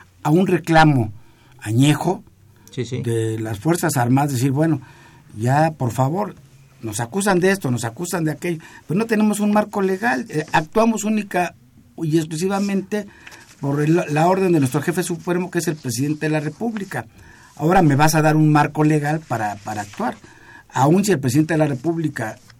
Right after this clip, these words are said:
Speaker 1: nos ordena que tenemos que entrarle, como lo hace actualmente, a petición de un Estado, sea amigo, sea de su partido o no sea de su partido,
Speaker 2: Sí, claro, claro.
Speaker 1: me tienes que dar una solicitud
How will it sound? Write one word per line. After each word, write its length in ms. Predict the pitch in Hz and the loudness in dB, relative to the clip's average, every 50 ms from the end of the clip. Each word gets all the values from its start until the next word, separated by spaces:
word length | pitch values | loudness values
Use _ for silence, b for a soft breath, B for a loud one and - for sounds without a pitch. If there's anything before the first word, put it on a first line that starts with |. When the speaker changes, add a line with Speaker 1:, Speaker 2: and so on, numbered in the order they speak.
| _ - | _ -8
Speaker 1:
nos 240 | 113 113 117 113 - | -6 -4 -4 -2 -2
ordena 480 | 131 131 135 156 175 175 175 165 143 | -2 -2 0 0 2 4 4 2 2
que 140 | 123 - 113 | 0 -4 -12
tenemos 560 | - - 113 110 120 139 151 160 160 151 - | -10 -8 -6 -4 -2 0 0 2 0 0 -2
que 260 | - - 156 156 147 139 B B B B B B B B | -2 -2 -2 -2 -2 -4 B B B B B B B B
entrarle, 520 | - 117 113 113 - 143 147 151 156 143 - | -8 -8 -8 -4 -2 0 2 2 2 2 0
como 240 | - 113 117 117 117 | -4 -4 -4 -2 -2
lo 100 | 127 135 | -2 -2
hace 160 | 131 135 143 | -2 -2 -4
actualmente, 720 | 131 127 - 143 135 135 139 143 143 143 131 - 131 113 | -4 -4 -4 -4 -2 0 0 0 0 -2 -4 -4 -8 -10
a 80 | 107 101 | -10 -8
petición 460 | - 110 98 - 101 - 139 135 135 | -10 -12 -12 -10 -8 -4 0 0 0
de 80 | 127 127 | 2 2
un 180 | 123 131 135 | 2 2 2
Estado, 400 | 127 123 - - 127 131 127 117 | 0 -2 -4 -4 -2 -2 -2 -4
sea 200 | 110 - 135 127 | -4 -6 -4 -2
amigo, 420 | 127 135 147 147 143 135 127 120 113 B B B B B | 0 0 0 0 -2 -4 -4 -6 -8 B B B B B
sea 140 | - 131 135 | -6 -4 -4
de 60 | 123 | -2
su 120 | 123 113 | -2 -4
partido 500 | - - 110 110 - - 151 151 139 123 | -4 -6 -10 -8 -4 0 0 2 2 0
o 60 | 104 | -4
no 120 | 110 120 123 | -4 -4 -2
sea 100 | 127 139 | -2 -4
de 60 | 127 | -4
su 120 | - 127 123 | -4 -6 -6
partido, 480 | - 135 131 127 - 165 147 147 180 | -6 -6 -6 -6 -4 -4 -4 -2 -4
Speaker 2:
Sí, 60 | 196 117 | -6 -6
claro, 180 | 127 135 135 110 | -8 -10 -10 -12
claro. 160 | - 117 117 113 | -12 -12 -6 -2
Speaker 1:
me 120 | 123 135 | -2 -2
tienes 320 | 123 127 170 175 185 165 - | 2 4 4 4 4 2 0
que 180 | - 175 170 | 0 2 2
dar 280 | 160 165 160 160 156 156 B B B B B | 4 6 4 4 2 0 B B B B B
una 320 | 143 151 170 180 170 156 135 | 0 2 2 4 2 2 0
solicitud 800 | - - 131 123 123 120 - 127 117 - - 170 190 214 226 | 0 0 0 0 0 0 -2 -4 -4 0 4 4 6 4 4